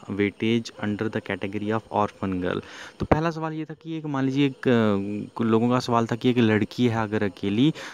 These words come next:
तो उसका अगर एक पेरेंट जो है, दोनों में से किसी एक पेरेंट की डेथ हो गई है, तो क्या वो ऑर्फन कैटेगरी में जो है वो पाँच एक्स्ट्रा मार्क्स जो है वो क्लेम कर सकती है या नहीं? तो इसका जवाब जो है वो आया है कि बिल्कुल, अ, नहीं, क्योंकि अगर दोनों पेरेंट्स जो हैं उसकी लड़की के, अगर वो इस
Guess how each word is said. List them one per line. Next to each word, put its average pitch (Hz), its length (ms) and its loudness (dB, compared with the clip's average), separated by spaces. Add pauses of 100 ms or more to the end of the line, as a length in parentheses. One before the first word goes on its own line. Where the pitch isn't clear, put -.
(100)
तो 131 40 0
उसका 131 180 2
अगर 143 180 4 (160)
एक 135 260 6 (100)
पेरेंट 117 320 2
जो 113 140 0
है, 113 60 4
दोनों 110 200 2
में 104 120 0
से 110 180 -2
किसी 113 320 2
एक 113 120 2
पेरेंट 104 260 2
की 107 140 -2
डेथ 101 160 2 (100)
हो 101 100 6
गई 95 80 -6
है, 113 80 0
तो 127 100 0
क्या 110 260 0
वो 113 260 2
ऑर्फन 110 360 4
कैटेगरी 104 520 0
में 107 180 2
जो 98 140 0
है 98 100 2
वो 107 280 4 (400)
पाँच 113 320 6
एक्स्ट्रा 104 300 0
मार्क्स 98 340 0
जो 104 100 0
है 101 40 4
वो 101 140 0
क्लेम 101 280 2
कर 101 160 0
सकती - 360 -8
है 110 60 0
या 107 80 -2
नहीं? 104 200 -2
तो 123 140 -2
इसका 120 260 -4
जवाब 107 420 0
जो 113 140 -4
है 117 80 0
वो 110 160 -2
आया 104 180 0
है 113 120 -2
कि - 160 -6
बिल्कुल, 117 500 2
अ, - 400 -8
नहीं, 107 640 6
क्योंकि 131 440 2 (140)
अगर 127 200 6
दोनों 117 540 4
पेरेंट्स 117 380 0
जो 120 140 2
हैं 110 100 2
उसकी 110 220 -4
लड़की 101 300 0
के, 104 120 -2
अगर 98 260 0
वो 98 300 0
इस - 140 -6